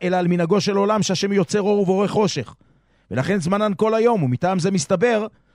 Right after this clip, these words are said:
שאף אם ברכן בלא קריאת שמע, אינן נחשבות ברכה לבטלה. אז לפי ביאור זה בדברי המשנה, מה שמסיימת המשנה באומרה "כאדם הקורא בתורה", מתפרש כדבר נוסף,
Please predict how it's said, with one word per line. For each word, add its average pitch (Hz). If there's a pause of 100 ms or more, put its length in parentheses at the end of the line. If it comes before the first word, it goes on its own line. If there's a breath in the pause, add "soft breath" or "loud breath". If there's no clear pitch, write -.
שאף 165
אם 190
ברכן 180
בלא 202
קריאת 190
שמע, 180 (100)
אינן 185
נחשבות 190
ברכה 180
לבטלה. 165 (320)
אז 113
לפי 190
ביאור 202
זה 190
בדברי 180
המשנה, 196
מה 180
שמסיימת 180 (280)
המשנה 160
באומרה 170
"כאדם 156
הקורא 180
בתורה", 170
מתפרש 190
כדבר 202
נוסף, 214